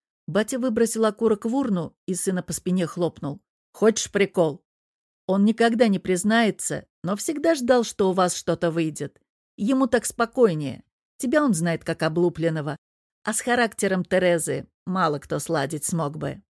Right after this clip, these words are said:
Черт в широкой довольной улыбке расплылся, только сейчас понял, что очень ждал одобрения ящера. «Ладно», махнул Макс рукой. «Я что приходил-то? Шашлыки готовы.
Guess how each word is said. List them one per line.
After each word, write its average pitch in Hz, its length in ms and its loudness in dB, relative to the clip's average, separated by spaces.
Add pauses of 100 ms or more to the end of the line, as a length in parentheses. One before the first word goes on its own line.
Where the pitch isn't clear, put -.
(600)
Черт 320 320 -6
в - 80 -14
широкой 220 460 0
довольной 180 500 0
улыбке 180 400 -2
расплылся, 180 760 -2 (460)
только 302 300 -2
сейчас 277 580 -4
понял, 208 540 0
что - 480 -6
очень 190 360 -2
ждал 170 300 0
одобрения 170 600 -2
ящера. 160 640 -4 (800)
«Ладно», 165 640 0
махнул 165 380 -4
Макс 165 280 -4
рукой. 156 420 -4 (240)
«Я 196 140 2
что 240 140 2
приходил-то? 226 680 0 (160)
Шашлыки 277 440 -2
готовы. 196 520 0